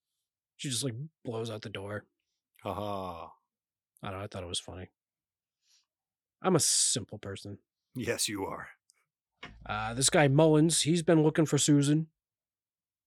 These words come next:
Speaker 1: You know, he kinda follows her downstairs to where she kinda creeps up behind him and snaps his neck like a twig. But yeah, like, the ma-, I guess the machines, like, as she got closer to, to Mullins, like, it, they would start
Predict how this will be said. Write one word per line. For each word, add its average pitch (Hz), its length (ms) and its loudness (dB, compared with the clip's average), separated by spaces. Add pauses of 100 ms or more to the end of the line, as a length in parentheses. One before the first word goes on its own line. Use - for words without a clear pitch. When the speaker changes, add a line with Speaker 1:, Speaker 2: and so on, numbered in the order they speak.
(260)
Speaker 1:
You 117 80 -12
know, 117 100 -8
he 120 60 -4
kinda 143 220 2
follows 147 480 4
her 156 120 6
downstairs 143 960 2 (380)
to 143 80 2
where 127 180 2
she 123 200 -2
kinda 123 260 -2
creeps 127 280 -2
up 139 140 -6
behind 226 320 2
him 214 140 2
and 135 120 0
snaps - 680 0 (180)
his 113 180 -8
neck 107 360 -12 (280)
like 110 140 -10
a 95 80 -10
twig. 107 480 -8 (960)
But 147 80 8
yeah, 143 100 8
like, 120 160 -4
the 151 80 4
ma-, 131 120 2 (120)
I 117 80 -6
guess 139 180 0
the 180 100 -4
machines, 143 680 4 (160)
like, 120 160 -4
as 113 160 -4
she - 140 0
got 110 160 -6
closer 120 380 -4
to, 104 400 -10
to 110 80 -10
Mullins, 110 400 -8
like, 98 180 -14
it, 98 160 -14 (400)
they 110 80 -10
would 101 140 -12
start 113 240 -2